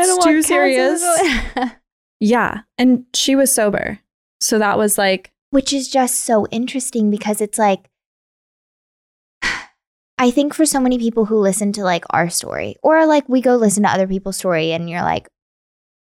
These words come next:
Speaker 2: "Wow, it seems like they were in a relationship with somebody who was sober. It was the person that they actually were attracted to." Guess what?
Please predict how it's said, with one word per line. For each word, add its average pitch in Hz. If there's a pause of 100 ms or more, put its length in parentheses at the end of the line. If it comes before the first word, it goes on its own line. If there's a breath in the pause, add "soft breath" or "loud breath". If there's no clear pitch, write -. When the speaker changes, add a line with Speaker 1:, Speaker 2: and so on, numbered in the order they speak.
(180)
Speaker 2:
"Wow, 226
it -
seems 214
like 208 (280)
they 220
were 202
in 247
a 254
relationship 226
with 214
somebody 214
who 220
was 214
sober. 202 (340 soft breath)
It 220
was 202
the 214
person 240
that 220
they -
actually 226
were 220
attracted 208
to." 190 (260)
Guess 214
what? 196